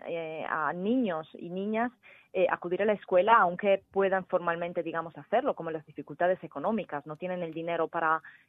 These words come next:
pagar el transporte para acudir a la escuela o el material, o también se tienen que dedicar a otras actividades para contribuir la, a la economía de la familia que están, eh, en una situación muy complicada.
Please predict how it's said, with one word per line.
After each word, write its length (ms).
pagar 260
el 100
transporte 540
para 580
acudir 380
a 40
la 60
escuela 460
o 100
el 80
material, 680
o 320
también 340
se 100
tienen 280
que 80
dedicar 340
a 140
otras 280
actividades 600
para 200
contribuir 540
la, 220
a 100
la 80
economía 380
de 80
la 80
familia 400
que 120
están, 340
eh, 320
en 80
una 140
situación 360
muy 100
complicada. 560